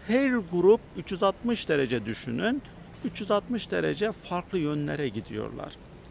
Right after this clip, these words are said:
Hiç arkalarına asla bakmıyorlar. Ondan sonra zaten, e, işte ne olmuştur? Gittikleri bölgelerde insanlarla tanışmışlardır. E, işte evlilikler yapmışlardır. Çoğalma da o şekilde olmuştur.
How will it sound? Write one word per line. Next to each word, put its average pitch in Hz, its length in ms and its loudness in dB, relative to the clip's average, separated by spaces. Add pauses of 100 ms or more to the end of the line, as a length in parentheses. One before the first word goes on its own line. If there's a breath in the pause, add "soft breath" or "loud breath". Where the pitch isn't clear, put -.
(340 loud breath)
Hiç - 280 2 (200)
arkalarına 185 760 2
asla 165 600 2
bakmıyorlar. 110 800 0 (840)
Ondan 208 400 4
sonra 135 360 0
zaten, 185 600 2 (560)
e, 139 60 -2 (720)
işte - 360 -2 (140)
ne 220 60 2
olmuştur? 156 680 0 (440 loud breath)
Gittikleri 156 640 -2
bölgelerde 131 680 0
insanlarla 135 640 -2
tanışmışlardır. 117 1040 -8 (440 loud breath)
E, 123 340 -2
işte - 180 -6
evlilikler 151 600 2
yapmışlardır. 120 800 -4
Çoğalma 160 520 0
da 190 80 0
o 180 120 0
şekilde 117 420 -2
olmuştur. 110 720 -6